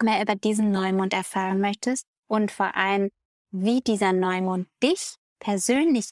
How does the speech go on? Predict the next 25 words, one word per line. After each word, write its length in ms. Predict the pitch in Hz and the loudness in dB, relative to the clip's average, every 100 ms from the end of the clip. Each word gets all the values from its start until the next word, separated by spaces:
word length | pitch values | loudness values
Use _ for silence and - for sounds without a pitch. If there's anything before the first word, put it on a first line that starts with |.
| - | -4
auch 300 | 180 180 - - _ _ _ _ _ _ _ | -2 -2 -6 -18 _ _ _ _ _ _ _
beeinträchtigt 960 | 190 - 196 254 - 180 196 - 185 - | -2 0 0 0 -2 -6 -6 -8 -8 -6
und 180 | 190 180 | -6 -2
was 280 | 190 185 - | -2 -4 -4
du 240 | 226 262 269 | 0 2 0
aus 240 | 202 190 | 0 -4
diesem 240 | 190 185 | -4 -2
Neumond, 640 | 185 180 190 185 185 180 - - - - | -2 0 -2 -2 -2 -6 -10 -16 -20 -6
ähm, 340 | 190 185 180 180 - | -2 0 0 -2 -4
ganz 260 | 190 196 - | -4 -2 -4
speziell 680 | - - - - 202 196 | -6 -8 -6 -2 0 0
herausnehmen 840 | 196 185 180 185 226 - 196 185 180 | 0 -2 0 0 -2 -4 -4 -4 -2
darfst, 380 | 185 185 185 - _ _ | -2 -4 -8 -16 _ _
dann 220 | 208 208 | -2 0
habe 320 | 226 220 208 | 2 0 0
ich 340 | 214 208 202 - _ _ _ - | -2 -2 -4 -12 _ _ _ -6
für 100 | 214 | -2
jedes 300 | 214 254 - | 0 0 -2
einzelne 460 | 214 214 - 202 | -2 0 0 -2
Zeichen 420 | - 202 190 190 - | -4 -4 -4 -4 -4
unseres 600 | 190 190 - 190 - - - | -2 -2 -4 -6 -6 -8 -6
Zodiac 580 | - 190 185 185 - | -2 -2 -2 -4 -2
Wheels 320 | 214 277 359 - - - - | 0 0 -2 -10 -20 -12 -6
Horoskope 800 | 220 220 - - 196 - 208 202 - _ | -2 -2 -2 -2 -2 0 -2 -2 -6 _
gestaltet. 760 | - 202 - 180 180 - 190 | -6 -4 -2 -2 -4 -6 -8